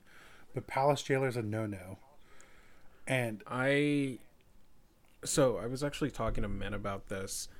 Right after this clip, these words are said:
Speaker 2: Um, the D and T list right now, their post-board configuration,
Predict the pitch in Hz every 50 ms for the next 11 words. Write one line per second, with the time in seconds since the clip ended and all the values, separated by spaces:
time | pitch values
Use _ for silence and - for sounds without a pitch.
0 | - - - - - - - 98 107 101 98 95 92 87 82 92 - - - -
1 | - - - - - - - - - - - - - - - - - - - -
2 | - - - - - - - - - - - - - - - - - - - -
3 | - 156 135 127 117 113 120 120 117 135 131 120 107 127 131 139 165 180 151 -
4 | - - 104 101 107 110 101 - - 139 127 120 117 127 131 127 127 123 123 113
5 | 104 - - 110 98 92 - - - 117 113 110 - 123 117 - - 127 123 127
6 | 120 117 120 123 - - 131 123 120 120 120